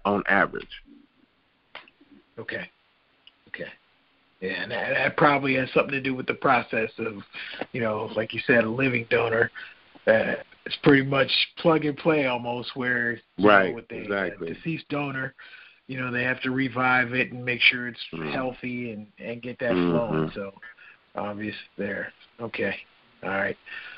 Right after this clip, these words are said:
Speaker 2: So shameless plug time. So, and I, and I know
Speaker 1: Mm-hmm.
Speaker 2: we've talked about all this stuff, but I need you to brag on yourself.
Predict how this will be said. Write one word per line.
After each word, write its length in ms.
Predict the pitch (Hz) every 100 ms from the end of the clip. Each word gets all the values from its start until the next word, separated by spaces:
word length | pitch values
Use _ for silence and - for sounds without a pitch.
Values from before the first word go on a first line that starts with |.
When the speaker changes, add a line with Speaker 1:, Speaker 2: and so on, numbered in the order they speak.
| - _ -
Speaker 2:
So 320 | 143 135 127 - -
shameless 580 | - - 214 247 262 254
plug 300 | - 233 208
time. 360 | 190 202 202 214 - _ _ _ -
So, 200 | - 156
and 180 | 151 175
I, 40 | 180
and 200 | 190 190
I 80 |
know 140 | 196 196
Speaker 1:
Mm-hmm. 100 | 190
Speaker 2:
we've 120 | 202
talked 280 | - 208 226
about 220 | 208 190
all 160 | 175 170
this 160 | 170 160
stuff, 260 | - 165 175 - - - - _ _ -
but 120 | 147
I 120 | 160
need 320 | 185 208 190
you 140 | 160 170
to 100 | 143
brag 400 | 127 170 190 190
on 140 | 190
yourself. 580 | 180 170 - 165 156